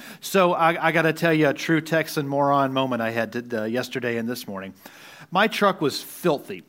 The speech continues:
absolutely nasty, dirty, with salt all on it. So my great idea was,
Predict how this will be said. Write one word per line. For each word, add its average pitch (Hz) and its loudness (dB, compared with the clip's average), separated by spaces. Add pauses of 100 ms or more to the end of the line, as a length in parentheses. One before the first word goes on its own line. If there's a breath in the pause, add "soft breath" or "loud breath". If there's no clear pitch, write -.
absolutely 151 0
nasty, 139 -2
dirty, 139 0
with 120 -8
salt 147 0
all 147 2
on 143 0
it. 147 -4
So 165 -4
my 165 2
great 160 -2
idea 165 2
was, 143 2